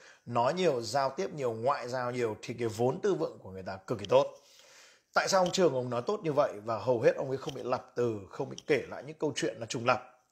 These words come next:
trong suốt bao nhiêu buổi nói chuyện? Là bởi vì ông ấy nghe nhiều, đọc nhiều, nói chuyện và giao tiếp nhiều, nên khối lượng từ vựng của ông Trường rất lớn.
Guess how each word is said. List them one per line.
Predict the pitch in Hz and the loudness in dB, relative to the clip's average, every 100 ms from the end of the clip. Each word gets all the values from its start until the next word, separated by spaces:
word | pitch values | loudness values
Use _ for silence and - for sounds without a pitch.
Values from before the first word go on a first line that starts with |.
| _ | _
trong | 131 117 | -8 -4
suốt | - - | -2 0
bao | 147 123 | 0 0
nhiêu | 123 | -2
buổi | 98 | -6
nói | 92 - | -8 -2
chuyện? | 160 - - - - | 0 0 -6 -20 -14
Là | 120 135 123 104 | -2 2 2 -2
bởi | 104 | -6
vì | 85 104 | -8 -10
ông | 107 117 107 104 | -4 -2 -2 -4
ấy | 104 107 - _ - _ | -6 -6 -6 _ -20 _
nghe | 147 165 160 | 2 2 4
nhiều, | 151 139 104 - _ - | 2 0 -2 -8 _ 0
đọc | 135 - | 0 0
nhiều, | 113 113 92 - | -4 -4 -6 -12
nói | 110 117 131 | -4 -2 -2
chuyện | - 170 - 98 | -2 -4 -6 -16
và | 92 | -16
giao | 87 110 135 | -4 0 0
tiếp | - 185 | 0 -4
nhiều, | 170 120 - - - - | 0 0 -2 -16 -14 0
nên | 196 196 | 2 2
khối | 151 151 156 | 2 2 4
lượng | 208 - | 4 2
từ | 147 120 | -2 0
vựng | 131 - | -2 -6
của | - | -8
ông | 113 | -6
Trường | 107 113 95 | -4 -6 -8
rất | 92 98 160 131 | -6 4 4 6
lớn. | 123 120 | 2 2